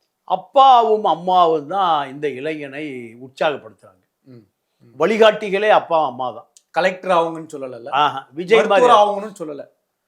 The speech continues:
Speaker 1: அவ, நீங்க சி எம் ஆயிட்டா, அஹ்,
Speaker 2: எல்லாரும் கீழே, ஒரு குடையின்
Speaker 1: ஆ-,
Speaker 2: கீழே.
Speaker 1: ஆமா, ஒரு ஐந்நூறு ஐ ஏ எஸ் ஆபீசர், ஐ-,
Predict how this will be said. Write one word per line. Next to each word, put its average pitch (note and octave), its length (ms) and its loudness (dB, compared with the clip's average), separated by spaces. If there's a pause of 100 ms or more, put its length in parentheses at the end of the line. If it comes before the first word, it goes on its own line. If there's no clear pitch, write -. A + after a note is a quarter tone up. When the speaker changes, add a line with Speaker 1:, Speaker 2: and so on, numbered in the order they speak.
(160)
Speaker 1:
அவ, C#3 300 -6 (260)
நீங்க B2 340 -18 (180)
சி - 240 -18
எம் C4 180 2
ஆயிட்டா, B3 340 2 (840)
அஹ், F3 240 2
Speaker 2:
எல்லாரும் C#4+ 360 4
கீழே, A#3 160 -2
ஒரு G#3 240 -2
குடையின் A#3+ 300 4
Speaker 1:
ஆ-, C#3+ 100 4
Speaker 2:
கீழே. D#3 160 2
Speaker 1:
ஆமா, E3+ 120 -4
ஒரு F#3+ 140 0
ஐந்நூறு G#3+ 360 4
ஐ G#3 180 0
ஏ A#3 40 -2
எஸ் G3+ 160 2
ஆபீசர், F#3 400 0
ஐ-, F3 300 0